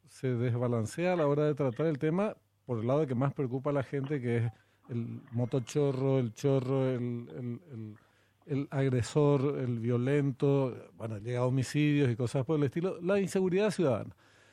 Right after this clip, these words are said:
Y hay un problema más grave de seguridad en general que incluye narcotráfico, crimen organizado, pim, pum, pum.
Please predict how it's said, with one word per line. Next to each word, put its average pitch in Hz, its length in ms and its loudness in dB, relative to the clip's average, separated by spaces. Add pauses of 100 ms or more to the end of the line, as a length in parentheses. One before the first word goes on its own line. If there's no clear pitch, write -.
(800)
Y 120 140 -2
hay 165 200 2
un 175 180 -2
problema 143 320 2
más 135 160 2
grave 143 260 0
de 165 100 0
seguridad 139 360 -2
en 139 60 -4
general 147 420 0
que 131 80 -4
incluye 117 360 -2
narcotráfico, 123 840 -2
crimen 127 300 0
organizado, 131 640 0
pim, 120 160 -2
pum, 110 120 -4
pum. 107 160 -12